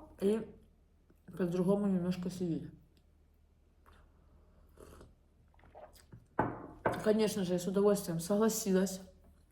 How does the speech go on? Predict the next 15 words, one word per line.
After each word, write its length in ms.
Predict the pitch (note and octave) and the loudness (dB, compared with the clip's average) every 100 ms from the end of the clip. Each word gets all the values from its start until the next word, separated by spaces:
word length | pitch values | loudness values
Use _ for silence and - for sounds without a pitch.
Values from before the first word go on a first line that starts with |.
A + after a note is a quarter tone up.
| _ - - - - - | _ -20 -20 -20 -14 4
порадовалась. 840 | G#3+ G#3 F#3+ F#3+ F#3+ F#3 F#3+ - - - - _ _ - - - - - - - - - | 6 8 6 6 4 2 0 -4 -16 -20 -20 _ _ -20 -20 -20 -20 -20 -6 -4 -4 -8
М, 180 | F3+ E3+ E3 | -4 -4 -4
що 160 | F3+ C4 | 0 2
я 120 | D4+ | 2
хочу 300 | - A3 A#3+ | 0 -4 -4
сказать 460 | - G3 E3+ D3+ D#3 | -2 -2 -2 -6 -8
вам, 220 | D#3 - - - | -10 -12 -16 -12
дорогі 460 | F3 F#3 F#3 F#3 E3 | -2 2 4 4 2
мої? 260 | D#3+ D#3 D#3+ - - _ _ - - _ _ _ _ _ _ - - - | 2 -2 -8 -10 -20 _ _ -20 -20 _ _ _ _ _ _ -20 -20 -4
Я 240 | F#3+ A3+ C4 | 0 2 2
вам 180 | G3+ | 0
хочу 300 | E3 F#3 A#3 | -2 -4 -4
сказать 440 | A3 - F#3 A3+ F#3 | -6 -4 -4 -4 -2
велике 360 | E3+ F#3+ - | -2 -2 -2
дякую. 520 | E3 D#3 E3 - E3+ | -4 -4 -8 -10 -12